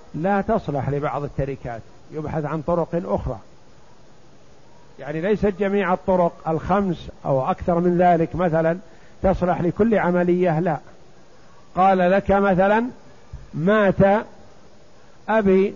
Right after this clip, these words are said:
وخلف أربعة آلاف ونحن أربعة أبناء"، ماذا تقول له؟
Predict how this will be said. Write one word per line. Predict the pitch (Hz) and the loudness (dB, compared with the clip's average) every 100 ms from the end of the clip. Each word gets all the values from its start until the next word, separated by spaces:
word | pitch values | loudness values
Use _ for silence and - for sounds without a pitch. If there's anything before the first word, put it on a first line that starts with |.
| - - - - - - - - - - - - | -12 -20 -20 -20 -20 -20 -20 -20 -20 -20 -18 -2
وخلف | 180 - 220 202 180 165 175 196 - - - - - - - - - | 0 2 2 2 2 4 4 4 0 -12 -20 -20 -20 -20 -20 -20 -2
أربعة | 208 208 180 170 175 | 0 2 4 2 2
آلاف | 185 180 175 175 202 220 165 - - - - - | 2 4 4 4 4 2 0 -6 -14 -20 -20 -4
ونحن | 185 196 151 208 | -2 0 -2 -2
أربعة | 208 202 180 190 202 202 | 0 2 2 2 0 0
أبناء"، | 196 180 147 147 156 - - - - - - - - - - - - - - - 208 | 0 0 0 -2 -4 -8 -20 -20 -20 -20 -20 -20 -20 -20 -20 -20 -20 -20 -20 -20 -16
ماذا | 214 185 165 | -10 -6 -4
تقول | 156 160 180 143 143 | -6 -8 -8 -6 -2
له؟ | 196 | -4